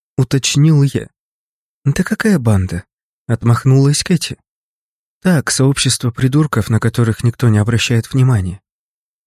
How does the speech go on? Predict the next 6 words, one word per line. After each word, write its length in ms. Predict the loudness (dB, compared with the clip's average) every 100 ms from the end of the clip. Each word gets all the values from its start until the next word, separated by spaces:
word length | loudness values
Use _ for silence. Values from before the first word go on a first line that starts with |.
| _ _ _ _ _ _ _
"Даже 580 | -2 0 0 0 0 0
Ник?" 360 | 0 -2 _ _ _ _ _ _ _ _ -2
неожиданно 720 | 2 2 2 0 2 0 0
для 280 | 0 0 0
самого 400 | 0 2 2 0
себя 440 | -2 -4 -4